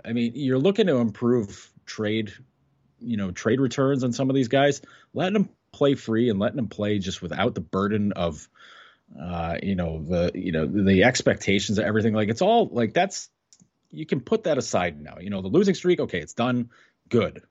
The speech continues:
Like, that's out of your mind. You know, the playoffs, the playoff drought thing, whatever, it's over and done with. Forget about it. Just play loose. Play loose.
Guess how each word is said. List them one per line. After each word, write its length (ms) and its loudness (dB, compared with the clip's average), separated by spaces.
Like, 200 -6
that's 220 -2
out 160 -2
of 60 -2
your 100 -2
mind. 400 -8
You 100 -12
know, 60 -8
the 80 -10
playoffs, 580 2
the 260 0
playoff 420 2
drought 340 -2
thing, 380 -2
whatever, 680 0
it's 300 -8
over 280 2
and 160 0
done 300 -2
with. 160 -6
Forget 260 -4
about 220 -6
it. 40 -10
Just 180 -12
play 160 0
loose. 560 -4
Play 160 0
loose. 440 2